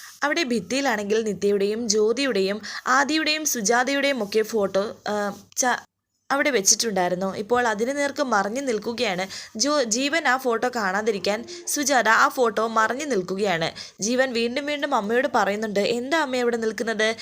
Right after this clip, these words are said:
ഇവിടെ വന്നിരിക്കേ" എന്നൊക്കെ. ഈ സമയത്താണ് സന്തോഷത്തോടെ ശരവണൻ അവിടേക്ക് വരുന്നത്. ഇതൊന്നും ശരവണൻ കാണുന്നില്ലായിരുന്നു. എന്നാൽ ശരവണൻ അവിടേക്ക് വന്നപ്പോൾ സുജാത കണ്ണ് കാണിക്കുന്നുണ്ട് ജീവൻ അവിടെ ഇരിപ്പുണ്ടെന്ന്. പെട്ടെന്ന് ജീവനെ നോക്കിയതും ഞെട്ടി നിൽക്കുകയാണ് ശരവണനും.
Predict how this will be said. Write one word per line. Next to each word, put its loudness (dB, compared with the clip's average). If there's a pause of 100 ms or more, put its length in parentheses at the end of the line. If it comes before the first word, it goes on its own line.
(200)
ഇവിടെ 2
വന്നിരിക്കേ" 0
എന്നൊക്കെ. -2 (560)
ഈ 0
സമയത്താണ് 2
സന്തോഷത്തോടെ -2
ശരവണൻ 0
അവിടേക്ക് -2
വരുന്നത്. -4
ഇതൊന്നും -4
ശരവണൻ -2
കാണുന്നില്ലായിരുന്നു. -2 (440)
എന്നാൽ 6
ശരവണൻ 4
അവിടേക്ക് 2
വന്നപ്പോൾ 0 (340)
സുജാത 0
കണ്ണ് -2
കാണിക്കുന്നുണ്ട് 0
ജീവൻ 0
അവിടെ 0
ഇരിപ്പുണ്ടെന്ന്. -2
പെട്ടെന്ന് -2
ജീവനെ -2
നോക്കിയതും 0
ഞെട്ടി 0
നിൽക്കുകയാണ് -2
ശരവണനും. -2